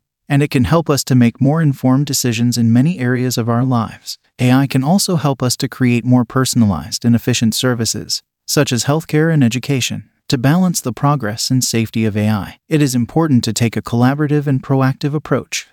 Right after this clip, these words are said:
This includes developing ethical frameworks for A I development and deployment, investing in research and development to address potential risks and challenges,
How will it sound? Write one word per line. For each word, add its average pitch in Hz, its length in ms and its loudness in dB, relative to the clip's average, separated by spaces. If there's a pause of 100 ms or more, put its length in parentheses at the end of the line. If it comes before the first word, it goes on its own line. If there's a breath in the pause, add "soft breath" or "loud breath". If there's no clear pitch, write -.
(120)
This 170 180 0
includes 170 420 0
developing 139 560 0
ethical 135 380 -2
frameworks 127 580 2
for 127 160 -4
A 123 160 2
I 120 140 4
development 107 640 -2
and 120 140 0
deployment, 113 560 0 (100)
investing 127 560 2
in 107 140 4
research 113 520 -2
and 113 120 4
development 120 580 0
to 127 140 0
address 123 340 0
potential 135 480 0
risks - 460 -4 (760 soft breath)
and 147 160 2
challenges, 139 640 -2